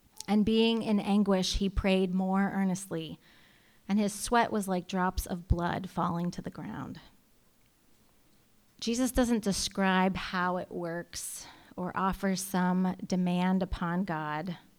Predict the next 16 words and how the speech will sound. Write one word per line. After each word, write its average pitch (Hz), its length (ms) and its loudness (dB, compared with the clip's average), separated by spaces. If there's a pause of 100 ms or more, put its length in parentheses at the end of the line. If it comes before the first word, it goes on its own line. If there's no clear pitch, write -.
(160)
He 233 300 0
relates 202 680 4
honestly. 180 680 -2 (580)
He 226 160 2
feels 240 400 6
the 220 200 2
anguish 190 540 2
of 180 140 -4
what 175 220 -4
he 180 200 -2
is 175 140 -4
already 208 680 -2 (380)
and 220 300 4
about 190 720 4
to 185 180 0
endure. 180 580 0